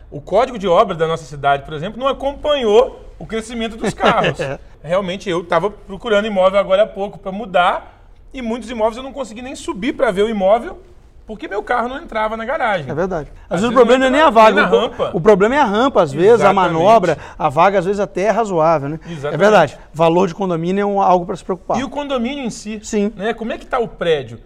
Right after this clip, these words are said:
Speaker 1: Porque às vezes você tem um apartamento lá todo reformado, muito bem, mas o prédio tá muito deteriorado
Speaker 2: É verdade.
Speaker 1: e você tem que ter, pensar que daqui a pouco você vai ter uma despesa com isso, porque o
Speaker 2: Uma
Speaker 1: prédio
Speaker 2: taxa
Speaker 1: vai ser
Speaker 2: extra pra
Speaker 1: pintado, vai
Speaker 2: reforma.
Speaker 1: ser reformado, né?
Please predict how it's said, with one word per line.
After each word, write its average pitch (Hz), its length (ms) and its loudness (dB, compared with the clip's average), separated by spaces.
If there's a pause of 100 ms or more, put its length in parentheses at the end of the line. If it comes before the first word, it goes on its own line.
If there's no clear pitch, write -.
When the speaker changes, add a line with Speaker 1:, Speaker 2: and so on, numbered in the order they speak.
(140)
Speaker 1:
Porque 196 200 -8
às 226 140 -2
vezes 262 320 -8 (160)
você - 140 -6
tem 226 140 -4
um - 20 -2
apartamento 208 580 -4
lá 185 120 0
todo 233 180 -8
reformado, 196 720 -6
muito 196 220 -10
bem, 175 160 -8
mas 214 120 -8
o 196 60 -8
prédio 214 420 -6
tá 196 140 -6
muito 180 200 -8
deteriorado 165 500 -4
Speaker 2:
É 220 200 0
verdade. 151 160 -12 (320)
Speaker 1:
e - 60 -14
você 175 80 -10
tem 202 120 -6
que 208 40 -8
ter, 208 140 -6
pensar 214 420 -4
que 214 80 -12
daqui 214 160 -8
a 208 80 0
pouco 190 260 -10
você 226 100 -8
vai 220 120 -4
ter 247 300 -4 (260)
uma 175 140 -8
despesa 220 420 -4
com 302 160 -14
isso, 240 240 -8
porque 156 300 -12
o - 80 -10
Speaker 2:
Uma - 80 -12
Speaker 1:
prédio 156 240 0
Speaker 2:
taxa 160 220 4
Speaker 1:
vai 170 40 4
ser 175 60 6
Speaker 2:
extra 185 180 0
pra 165 80 -2
Speaker 1:
pintado, 160 280 6
vai 151 100 6
Speaker 2:
reforma. 170 160 6
Speaker 1:
ser 151 80 -2
reformado, 143 800 -4
né? 170 200 -6